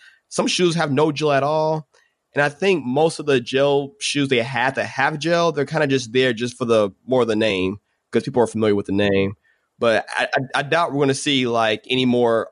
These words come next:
all gel shoes anymore. I think we're now, we're just, just using just a little bit to say it's there, but then we're kinda using mostly the new foams. So I, I guess gel would be the one I would say, you know, we're, we're kinda done with that. Hopefully,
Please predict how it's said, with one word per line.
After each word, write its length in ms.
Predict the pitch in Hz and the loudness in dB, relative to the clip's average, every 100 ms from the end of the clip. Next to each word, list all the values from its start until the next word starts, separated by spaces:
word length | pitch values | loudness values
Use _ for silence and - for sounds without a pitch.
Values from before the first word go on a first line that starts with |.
| - | -2
all 300 | 120 117 117 | 0 2 0
gel 340 | 110 117 110 | -2 -2 0
shoes 460 | 110 127 110 104 104 | 0 2 2 2 0
anymore. 380 | 104 101 104 98 | 2 2 2 0
I 60 | |
think 200 | 107 120 - | -2 -4 -4
we're 80 | 113 | -2
now, 240 | 117 113 | 0 2
we're 80 | 110 | 0
just, 200 | 107 - | -4 -4
just 240 | 120 110 | -2 0
using 220 | 120 113 | 0 0
just 160 | 113 156 | -2 -2
a 40 | |
little 200 | 180 180 | 0 2
bit 160 | 156 170 | 2 -2
to 80 | 127 | -4
say 220 | - 143 | 0 0
it's 160 | 123 - | 0 0
there, 400 | 143 151 156 160 _ _ _ - | 0 2 0 -6 _ _ _ -8
but 140 | 127 | -2
then 160 | 127 120 | 0 2
we're 80 | 123 | 0
kinda 240 | 147 123 | 0 2
using 240 | 120 113 | 2 0
mostly 260 | 113 117 117 | 0 2 2
the 100 | 104 | 2
new 200 | 104 117 | 2 0
foams. 560 | - 104 107 110 107 - _ _ _ _ - | 0 2 2 0 -6 -14 _ _ _ _ -6
So 160 | 196 | -4
I, 220 | - 233 214 | -2 -2 -2
I 60 | |
guess 300 | 208 226 220 | 0 0 0
gel 440 | 156 170 170 139 135 | 0 0 2 2 2
would 100 | 127 | 2
be 80 | 135 | 0
the 100 | 127 | 2
one 300 | 135 135 127 | 2 2 0
I 100 | 120 | -2
would 140 | 120 | -2
say, 340 | - 139 120 113 | -2 0 0 0
you 160 | 123 | -2
know, 160 | 127 113 | 0 2
we're, 140 | 127 | 0
we're 120 | 131 | -2
kinda 220 | 139 160 120 | -2 0 0
done 240 | 117 113 | 0 0
with 160 | 107 - | -2 -2
that. 300 | 101 107 - _ _ _ - | -4 -4 -8 _ _ _ -2
Hopefully, 600 | 131 110 113 110 107 | 0 0 0 0 0